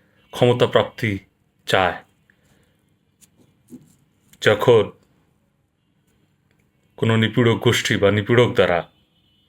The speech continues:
কোনো মানুষ নির্যাতিত, নিপীড়িত অবস্থায় থাকে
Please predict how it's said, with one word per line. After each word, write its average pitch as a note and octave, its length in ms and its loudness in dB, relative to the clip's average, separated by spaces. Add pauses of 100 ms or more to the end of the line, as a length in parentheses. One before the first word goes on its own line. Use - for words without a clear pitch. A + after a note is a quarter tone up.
(800)
কোনো G#2 160 -4
মানুষ G2+ 580 -2 (300)
নির্যাতিত, G#2+ 680 0 (760)
নিপীড়িত A2+ 420 -2
অবস্থায় G#2 420 2
থাকে F#2+ 340 -4